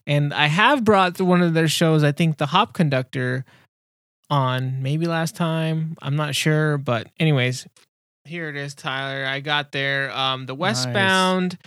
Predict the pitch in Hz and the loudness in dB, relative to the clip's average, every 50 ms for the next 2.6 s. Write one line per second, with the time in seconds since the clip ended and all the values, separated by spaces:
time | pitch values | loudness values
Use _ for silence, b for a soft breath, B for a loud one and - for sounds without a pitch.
0 | B B B _ - - 214 196 208 415 - 220 208 - - - 175 156 151 147 | B B B _ -2 2 2 2 2 2 0 -6 -6 -4 -4 -2 0 0 0 -2
1 | 139 147 165 - 285 269 B B B B B B B B B B _ _ _ 143 | -2 -4 -6 -8 -12 -18 B B B B B B B B B B _ _ _ -4
2 | 139 135 135 135 135 127 127 131 131 127 131 143 | -2 -2 -2 -2 -4 -4 -4 -6 -6 -8 -10 -12